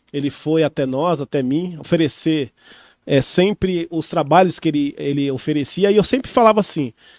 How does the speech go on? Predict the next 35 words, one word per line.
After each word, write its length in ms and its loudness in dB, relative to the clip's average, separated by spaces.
"Esse 240 0
menino 260 2
vai 120 8
dar 120 8
certo 300 4
uma 100 6
hora", 180 8
por 240 6
quê? 280 -2
Ele, 520 -2
ele 240 -2
per-, 460 2
persistente. 840 2
Ele 420 -4
ficava 480 2
abatido 540 0
quando 480 -2
recebia 460 0
um 60 -2
não, 380 2
né? 380 0
Ele 160 2
sempre 560 -2
foi 240 2
trabalhador, 840 8
e 80 -4
eu 80 8
sabia 440 2
que 120 -6
uma 160 2
hora 280 4
as 180 -4
coisas 240 -2
iam 60 0
acontecer 640 -4